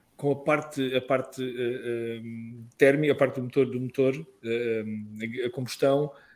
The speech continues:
essa é a parte que não se sabe. Mas também hoje em dia, pá, as coisas é quase só ligar uma ficha e aquilo praticamente funciona. Os motores são mais semelhantes do que diferentes. Pá, estou bastante, bastante,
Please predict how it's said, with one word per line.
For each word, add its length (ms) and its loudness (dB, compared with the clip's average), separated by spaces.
essa 260 8
é 20 8
a 20 6
parte 220 6
que 80 0
não 80 4
se 80 -4
sabe. 180 6
Mas 120 0
também 200 0
hoje 140 8
em 80 10
dia, 420 6
pá, 140 -6
as 120 0
coisas 200 0
é 40 6
quase 220 2
só 80 4
ligar 180 6
uma 140 6
ficha 400 0
e 160 0
aquilo 340 4
praticamente 500 4
funciona. 600 0
Os 120 2
motores 280 2
são 80 2
mais 160 4
semelhantes 420 4
do 80 -4
que 80 -8
diferentes. 640 -6
Pá, 140 4
estou 260 6
bastante, 480 6
bastante, 540 0